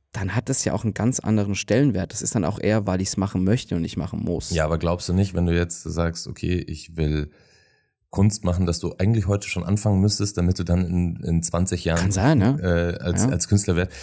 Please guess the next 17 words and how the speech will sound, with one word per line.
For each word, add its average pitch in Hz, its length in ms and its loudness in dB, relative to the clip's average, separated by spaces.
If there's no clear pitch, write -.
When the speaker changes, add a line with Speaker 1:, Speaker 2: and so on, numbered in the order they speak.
Speaker 2:
Also 92 160 2
ich - 180 -6
Speaker 1:
Aber 104 140 4
mach 156 160 4
ich 123 120 -2
nicht. - 320 -8
Speaker 2:
<laughs> 175 760 0
Ja, 87 260 2
dir 95 360 2
ist 107 80 4
ja 110 80 2
auch 104 100 0
Altersvorsorge 87 800 0
wichtig, 80 320 -2
weißt 87 220 2
du? - 20 0
Ich, - 140 -4